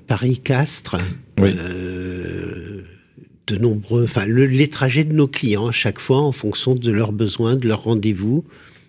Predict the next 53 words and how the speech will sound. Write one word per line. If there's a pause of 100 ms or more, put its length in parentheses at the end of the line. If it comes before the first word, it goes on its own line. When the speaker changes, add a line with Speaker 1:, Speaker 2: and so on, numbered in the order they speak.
(640)
Speaker 2:
Ouais,
et
av-,
avec,
euh,
donc,
euh,
au
ni-,
au
niveau
des
prix,
alors
évidemment
c'est,
c'est
pas, (220)
c'est
pas
économique,
mais
il
y
a
une
vraie
dimension,
euh,
voilà,
de,
Speaker 1:
Oui. (240)
Speaker 2:
euh,
d'intérêt.
Euh,
on
dit
que
c'est
entre
mille
et
quatre
mille
euros
de,
de
l'heure,
c'est
à
peu
près
vrai ?